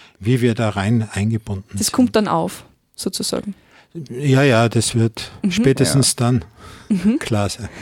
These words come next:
Speaker 2: <laughs>
Speaker 3: Dann wird, äh, natürlich der Elvis spielen dieses Jahr.
Speaker 1: Ja.
Speaker 3: Also der, die Elvis-Filme werden gezeigt,
Speaker 2: Okay.
Speaker 3: die aber auch eine Verbindung mit Live-Musik auf der Bühne und der Kinofilm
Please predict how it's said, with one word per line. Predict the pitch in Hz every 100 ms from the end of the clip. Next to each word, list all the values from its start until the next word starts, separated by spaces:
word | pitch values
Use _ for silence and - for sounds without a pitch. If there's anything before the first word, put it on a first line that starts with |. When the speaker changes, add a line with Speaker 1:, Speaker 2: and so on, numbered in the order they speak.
| -
Speaker 2:
<laughs> | 220 247 - 277 - 277 - - -
Speaker 3:
Dann | 117 127
wird, | 139 - -
äh, |
natürlich | 127 113 131 120
der | 117
Elvis | 107 113 131 180 -
spielen | - 196 208 208
dieses | 202 208 196
Jahr. | 202 294 349
Speaker 1:
Ja. | 87 80 95 104 80 65 - _ _ -
Speaker 3:
Also | 113 117 104 80
der, | - 92 -
die | 92 80
Elvis-Filme | 110 120 - 139 156 196
werden | 165 160 165
gezeigt, | 156 156 165 - -
Speaker 2:
Okay. | 226 208 214 277 - _ 127
Speaker 3:
die | 131
aber | 123 123 -
auch | 156 208 - - - - - -
eine | 113
Verbindung | 117 120 151 180 170 110
mit | 120 113 - _ -
Live-Musik | 117 117 147 190 190 180 190
auf | - -
der | 165
Bühne | 151 170 196 220 233 _ _ -
und | 110 101
der | 107 95
Kinofilm | - 104 98 110 113